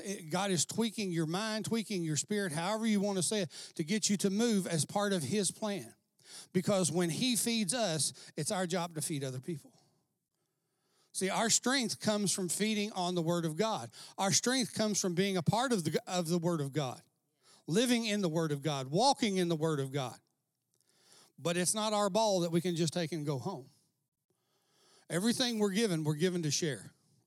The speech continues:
And you'll hear that again probably here in just a minute. Now, I put this in here. I took it straight out, uh, straight out of the book. It says, "Where we are,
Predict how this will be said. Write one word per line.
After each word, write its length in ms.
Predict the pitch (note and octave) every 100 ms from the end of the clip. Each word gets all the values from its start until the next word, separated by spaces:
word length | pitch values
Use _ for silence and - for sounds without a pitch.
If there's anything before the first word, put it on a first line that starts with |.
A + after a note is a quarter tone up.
| -
And 80 | C#3
you'll 120 | D3+
hear 160 | E3+
that 160 | D#3+ D#3+
again 240 | C#3 D3+
probably 280 | C3+ D3 C#3
here 120 | C3+
in 60 | C3
just 220 | C3 B2+
a 40 | C3
minute. 220 | A#2+ F#2 _ _ _ _ _ _ _ - - _
Now, 320 | F#3 F3 B2+ - _ _ _ _ -
I 100 | E3+
put 220 | A3 G3+
this 240 | G3 D#3
in 120 | G3
here. 280 | F3 F#3+ F#3 - _ - - _
I 40 | -
took 180 | G3+
it 100 | E3
straight 240 | - F3+ F#3
out, 160 | F3+
uh, 140 | D#3+ C#3+
straight 260 | - F#3+
out 60 | F3
of 60 | D#3
the 80 |
book. 180 | D3 E3+
It 20 |
says, 220 | - D#3+ E3
"Where 240 | F3 G#3+
we 180 | G#3+ G#3
are, 280 | D3+ F#3